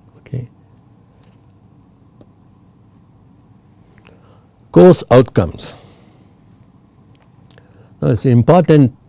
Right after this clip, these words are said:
to know beforehand what are the, uh, outcomes of the course,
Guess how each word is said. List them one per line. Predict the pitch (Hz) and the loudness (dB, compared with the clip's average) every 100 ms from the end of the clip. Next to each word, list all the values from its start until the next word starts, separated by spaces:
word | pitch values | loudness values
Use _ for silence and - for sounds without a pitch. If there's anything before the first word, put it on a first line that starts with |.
| - | -4
to | |
know | 104 131 | 0 2
beforehand | 147 113 - 131 117 98 85 92 _ _ _ _ _ - | 2 2 2 2 2 -4 -8 -16 _ _ _ _ _ -6
what | 107 135 | -4 0
are | 165 156 | 2 2
the, | 151 156 - _ _ _ _ _ | 4 2 0 _ _ _ _ _
uh, | 110 101 92 92 85 85 85 85 85 85 87 90 - _ - | -6 -4 -4 -4 -4 -6 -6 -8 -10 -12 -14 -18 -20 _ -2
outcomes | 120 131 - 120 104 - | -2 0 0 0 -2 -6
of | 107 95 | -8 -8
the | |
course, | 104 120 107 87 92 - | -4 -2 -2 -4 -10 -16